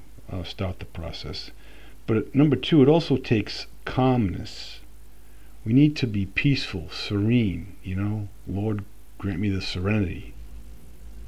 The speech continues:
you know, and, um, having that calmness will give us that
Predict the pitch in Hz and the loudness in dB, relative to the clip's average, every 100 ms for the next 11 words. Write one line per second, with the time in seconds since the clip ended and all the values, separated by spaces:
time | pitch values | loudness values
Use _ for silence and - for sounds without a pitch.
0 | - - - - 92 90 90 90 - - | -12 -12 -12 -8 -4 -2 -2 -4 -8 -4
1 | 92 92 92 90 - - - - - - | -2 0 0 -2 -4 -10 -14 -14 -14 -14
2 | - - - 92 92 87 - - 120 143 | -14 -10 -6 -4 -4 -6 -8 0 4 6
3 | 127 110 104 - - 139 139 98 90 90 | 6 6 0 -4 2 6 6 6 0 -4
4 | - - - - - - - - - - | -6 -8 -12 -12 -12 -14 -14 -14 -14 -14
5 | - - - - - - 101 95 95 120 | -12 -14 -14 -12 -12 -2 0 2 2 4
6 | 113 - - 92 90 85 | 4 0 -4 -2 -2 -4